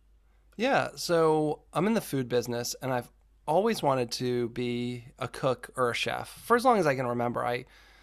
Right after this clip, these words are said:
there's nothing else I really wanted to do, so, uh, the only thing I've ever done is work in kitchens.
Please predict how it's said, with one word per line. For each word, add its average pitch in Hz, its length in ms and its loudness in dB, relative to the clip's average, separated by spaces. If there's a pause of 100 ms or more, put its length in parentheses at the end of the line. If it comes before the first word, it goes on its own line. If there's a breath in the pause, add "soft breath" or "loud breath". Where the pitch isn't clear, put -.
(160 soft breath)
there's 143 160 2
nothing 143 320 6
else 127 180 2
I 127 40 2
really 127 340 0
wanted 120 320 0
to 120 140 -6
do, 127 340 -2
so, 120 580 0
uh, 117 220 -2
the 123 140 -4
only 135 160 0
thing 135 100 -2
I've 120 140 0
ever 117 140 -2
done 123 280 0
is 123 280 -8
work 120 260 -6
in 117 160 -8
kitchens. - 680 -8